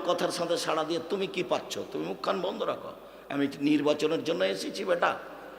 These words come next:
যে তোমাকে এত স্বাদ লাগে? তোমার মার সাথে যে কথা বলিও, এই, তোমার মা বাড়িতে একটা পট কিনেছে বা তোমার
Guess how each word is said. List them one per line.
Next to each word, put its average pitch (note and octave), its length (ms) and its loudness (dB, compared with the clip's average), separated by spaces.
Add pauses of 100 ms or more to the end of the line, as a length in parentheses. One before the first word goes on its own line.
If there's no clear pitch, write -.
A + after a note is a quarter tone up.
(140)
যে C3 140 0
তোমাকে D3+ 400 2
এত D#3 120 2
স্বাদ D3+ 320 2
লাগে? G3 280 2 (1120)
তোমার E3 260 6
মার F3+ 220 8
সাথে F#3+ 240 2
যে F3 60 6 (100)
কথা F3 240 4
বলিও, B2 260 0 (440)
এই, - 60 8 (840)
তোমার E3+ 240 8 (160)
মা E3 140 6 (280)
বাড়িতে D#3+ 380 4
একটা D3+ 200 4 (220)
পট E3 240 4 (140)
কিনেছে D3 440 2
বা - 80 4 (100)
তোমার D3 180 2